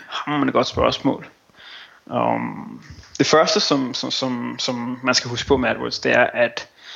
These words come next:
især når man snakker omkring målgrupper, det er, at der er altså ikke forskellige søger for mænd, damer, gamle, unge og, og så videre.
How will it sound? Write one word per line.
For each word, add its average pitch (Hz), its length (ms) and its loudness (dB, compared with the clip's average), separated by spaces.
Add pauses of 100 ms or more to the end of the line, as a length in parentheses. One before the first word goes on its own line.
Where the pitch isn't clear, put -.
(260)
især 165 200 4
når 156 80 2
man 135 100 0
snakker 120 300 0
omkring 120 260 -4
målgrupper, 127 720 -4 (300)
det 123 120 2
er, 127 280 8
at 120 400 -2 (640)
der 151 60 6
er 147 60 8
altså 151 160 4
ikke 175 100 0
forskellige 156 380 -2
søger 135 300 2
for 131 160 -4
mænd, 135 220 0 (340)
damer, 120 360 0
gamle, 123 520 0
unge 127 460 0
og, 113 320 -2
og 120 120 2
så 120 120 0
videre. 117 300 0